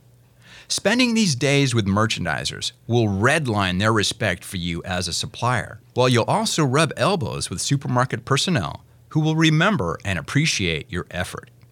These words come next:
Don't forget to get a coffee or lunch for these merchandisers. They won't have the time to sit down and eat, but will love you for scoring them a deli sandwich that they can munch between stops.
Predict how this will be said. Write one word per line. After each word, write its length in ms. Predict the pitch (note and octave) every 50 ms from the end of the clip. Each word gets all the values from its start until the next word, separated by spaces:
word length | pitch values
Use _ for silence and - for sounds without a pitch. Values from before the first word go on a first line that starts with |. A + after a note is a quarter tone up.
| _ - - -
Don't 200 | D#3+ G3+ A3+ -
forget 540 | C#4 A#3 E3+ - - G3 G3+ G3 - - - - _ _ _
to 100 | - B2+
get 260 | A2 G2 - C#3 D3+
a 60 | C#3+ -
coffee 680 | - - - - B2+ C3 E3 E3+ - - G3+ G3+ -
or 140 | - C#3 A2+
lunch 560 | G2 G2 A2 A2 F#2+ C2 - - - - - _
for 160 | - - A2
these 200 | F#2+ G2+ F#2+ -
merchandisers. 960 | F#2 F2 F2+ F#2 - - G2 E2 D2 C#2+ B1+ A1+ A#1 - - - - - - - - - _ _ _ _ - - - _ _ _ -
They 120 | - B2+
won't 220 | D#3+ F#3 G3 G3 F#3+
have 180 | G3 G3 F#3+
the 80 | F#3+ F#3+
time 380 | - - C3+ B2 B2 B2+ B2+ C3+
to 60 | B2
sit 240 | A#2 - - - A#2
down 320 | C3 B2+ A#2 A#2+ B2 B2
and 140 | A2+ G#2 G2+ -
eat, 320 | C#3 D#3+ C3+ F#2 - - - - - - _ -
but 160 | A2 - B2+
will 200 | A#2+ A#2+ A2+ G#2+
love 440 | G2+ G2+ A2 D3 E3+ G3 G3 D#3+ C#3+
you 160 | A2+ G2 G2
for 160 | - - G2+
scoring 500 | F2+ - - - - D#3+ F3 F3 F3 D#3+
them 260 | A2 G#2 G2+ G2+ G2 - -
a 60 | F#2
deli 460 | D2+ - - - A2+ C3+ D#3 E3 F3+
sandwich 680 | E3 - - F3+ G3 G3+ D#3 F#2+ D#2 D#2 - - - - - -
that 140 | - A2+ A#2+
they 120 | F#3+ A#3
can 160 | A#3 - G3 F3
munch 360 | E3 F#3 A3 G3+ F3+ - -
between 380 | - A2+ - - C#3+ C#3+ D#3
stops. 680 | D3+ - - G3+ A3 G#3+ F3+ - - - - - -